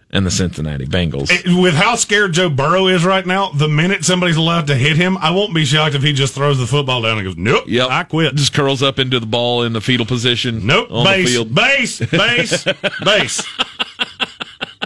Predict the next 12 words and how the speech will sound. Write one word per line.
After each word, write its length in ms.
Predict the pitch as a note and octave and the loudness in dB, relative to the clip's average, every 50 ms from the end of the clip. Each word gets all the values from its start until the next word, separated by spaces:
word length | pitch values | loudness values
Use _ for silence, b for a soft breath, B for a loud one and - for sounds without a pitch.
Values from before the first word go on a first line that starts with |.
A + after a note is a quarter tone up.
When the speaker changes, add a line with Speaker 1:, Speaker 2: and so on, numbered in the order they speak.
| - - - | -12 -6 -4
Speaker 2:
Just 180 | C#3 C#3+ C3+ A#2 | -2 0 0 2
hold 300 | A#2+ F#3+ F3+ D#3+ - - | 2 2 2 0 2 2
on 140 | F#3 E3+ | 2 2
to 40 | D3 | 2
the 80 | D#3 D3 | 2 2
ball, 300 | B2+ D3 D3+ D#3 D#3 C#3+ | 2 2 2 2 2 2
lay 100 | C#3+ C#3 | 2 2
it 80 | - | 2
on 100 | D#3+ D3 | 2 0
the 80 | B2+ B2 | 0 -2
ground. 440 | F#2+ - C6+ C6+ - C3+ - - - - - - | 0 2 2 2 2 2 2 0 0 0 -2 -4
Speaker 1:
<laughs> 440 | - G4 C#4 - _ E4+ C4 F#3 - | -4 -4 -4 -4 _ -6 -6 -6 -6